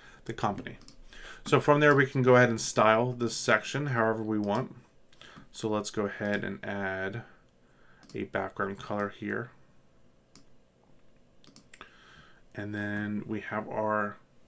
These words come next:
simple contact form block that we want to use. Hey, Ronald. Hey, Martin.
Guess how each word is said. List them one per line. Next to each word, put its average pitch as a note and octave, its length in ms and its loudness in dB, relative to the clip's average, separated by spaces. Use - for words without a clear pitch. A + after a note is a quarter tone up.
simple C#3 720 2
contact A#2+ 420 4
form A2 280 -2
block G#2 400 0
that G2+ 160 -2
we G2+ 80 -4
want G2+ 220 -6
to F#2 40 -8
use. - 460 -10
Hey, D3+ 100 8
Ronald. C3 380 8
Hey, C#3+ 140 -2
Martin. C#3 400 2